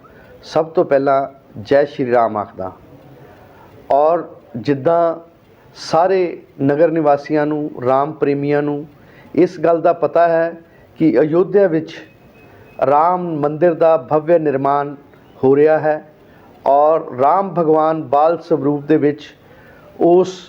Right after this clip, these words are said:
ਗਰਭ ਗ੍ਰਹਿ ਦੇ ਵਿੱਚ, ਪ੍ਰਥਮ ਸਥਲ ਦੇ ਗਰਭ ਗ੍ਰਹਿ ਦੇ ਵਿੱਚ ਬਾਈ ਤਰੀਕ ਨੂੰ ਗਿਆਰਾਂ ਵਜੇ ਤੋਂ ਇੱਕ ਵਜੇ ਤੱਕ ਸਥਾਪਿਤ ਕਰਕੇ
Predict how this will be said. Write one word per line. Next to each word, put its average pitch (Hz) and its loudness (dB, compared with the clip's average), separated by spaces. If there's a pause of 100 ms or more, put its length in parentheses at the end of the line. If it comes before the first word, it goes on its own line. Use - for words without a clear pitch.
(360)
ਗਰਭ 185 0
ਗ੍ਰਹਿ 160 4
ਦੇ 151 0
ਵਿੱਚ, 143 -2 (880)
ਪ੍ਰਥਮ 202 0
ਸਥਲ 180 -2
ਦੇ 165 2
ਗਰਭ 165 -2
ਗ੍ਰਹਿ 156 4
ਦੇ 151 0
ਵਿੱਚ 147 -4 (440)
ਬਾਈ 151 0 (100)
ਤਰੀਕ 165 -2
ਨੂੰ 147 0 (1300)
ਗਿਆਰਾਂ 160 2
ਵਜੇ 160 0
ਤੋਂ 165 0
ਇੱਕ 214 -4
ਵਜੇ 147 2
ਤੱਕ 135 -2
ਸਥਾਪਿਤ 160 -2
ਕਰਕੇ 147 0